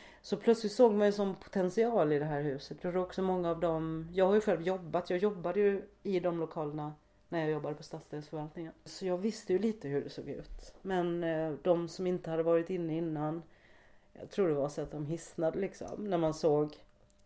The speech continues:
ja, men både hur vackra lokalerna faktiskt är,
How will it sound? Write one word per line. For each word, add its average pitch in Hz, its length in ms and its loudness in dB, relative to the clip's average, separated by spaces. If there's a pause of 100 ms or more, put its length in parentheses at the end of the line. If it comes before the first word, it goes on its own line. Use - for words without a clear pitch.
(400)
ja, 208 120 6
men 208 160 8
både 190 280 8
hur 233 300 8
vackra 214 500 2
lokalerna 202 520 4
faktiskt 202 400 -10
är, 175 240 0